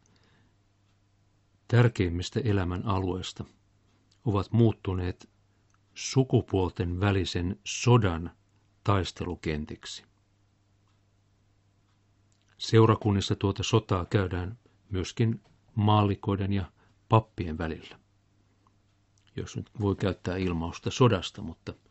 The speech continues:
joka ta-, tapauksessa tietystä ristiriidasta on usein kysymys.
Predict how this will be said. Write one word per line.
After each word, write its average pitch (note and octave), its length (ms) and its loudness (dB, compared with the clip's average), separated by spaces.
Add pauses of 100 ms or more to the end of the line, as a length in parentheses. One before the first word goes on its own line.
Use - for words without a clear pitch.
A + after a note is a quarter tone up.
(1500)
joka - 180 -8
ta-, G#2 160 -4 (220)
tapauksessa - 440 -4
tietystä F#2+ 420 -4
ristiriidasta F2+ 800 -4
on D#2 220 -10 (680)
usein F2 320 -6
kysymys. - 540 -10